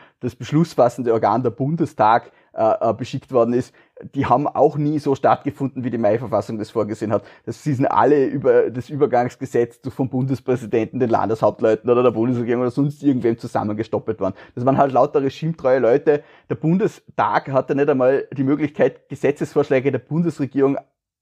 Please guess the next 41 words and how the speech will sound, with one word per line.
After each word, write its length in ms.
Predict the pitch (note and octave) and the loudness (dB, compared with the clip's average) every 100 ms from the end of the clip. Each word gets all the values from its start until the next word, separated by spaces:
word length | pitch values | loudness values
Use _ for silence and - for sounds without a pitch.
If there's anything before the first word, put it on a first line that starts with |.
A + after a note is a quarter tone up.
| _ | _
abzuändern, 840 | - D3+ - - - A#2 B2 A#2+ A2+ | -2 -2 -4 -6 -2 0 2 0 -2
sondern 200 | B2+ B2 | -4 2
er 140 | A#2+ | 2
hat 160 | C#3 D3 | 2 0
sie 80 | C#3+ | -2
nur 180 | D3 | -2
annehmen 420 | - D3 D#3+ C#3+ C3+ | 0 0 0 -2 -2
oder 220 | A#2+ - | -2 0
ablehnen 420 | C#3 B2 A2+ A#2 | -2 0 -2 -2
können 300 | A#2 A#2 C3+ - _ | -2 -2 -4 -10 _
und 120 | - B2 | -4 0
er 80 | |
hat 160 | A#2+ A#2+ | 0 0
in 120 | B2+ | -2
seiner, 460 | B2 A#2 A#2+ A2+ A#2+ - _ _ | 0 2 4 4 2 -12 _ _
äh, 180 | G#2 F#2+ - - | 2 2 -2 -18
vierjährigen, 720 | - C3 C#3 A#2 A2+ A2+ A#2 | -4 2 4 4 4 2 -2
nicht 220 | A#2+ - | -4 -2
sehr 120 | A#2 | -4
ruhmreichen 460 | G#2 A#2+ G#2 F#2 D#3+ | -2 -2 0 0 -2
Geschichte 420 | G#2+ - G#2 G2+ | -6 -8 -8 -6
kein 180 | - F#2+ | -2 -2
einziges 460 | F2+ B2 A2+ G#2+ | -2 -2 -2 -4
Gesetz 320 | - G#2+ G2+ - | -4 -2 -2 0
abgelehnt. 400 | G2+ - A2 A2 | -2 0 -2 2
Also 180 | A#2 A#2+ - - | 2 2 -2 -10
man 100 | C3 | -4
sieht, 200 | C#3+ - _ _ - | -4 -6 _ _ -4
diese 220 | C#3 C#3 | 2 4
Autokratie 800 | - C#3 - - C3+ - E3 F3+ | 4 2 0 2 -2 2 0 0
ist 120 | D#3 D#3+ | -2 -2
ja 60 | |
nicht 240 | D3 D3+ C#3+ | -2 -4 0
nur 180 | C#3+ | 0
im 240 | A#2 D3 - | 2 -2 -2
Buchstaben 440 | C#3+ D3 D3+ C#3 | -6 0 2 2
der 80 | C3 | 0
Verfassung 520 | C#3 C3 A2+ - C#3+ | -4 -2 -2 -2 -6
zu 80 | - | -6
finden, 280 | - D3+ D3 | -6 -6 -6
sondern 320 | C3 C3 B2 | -4 -4 -4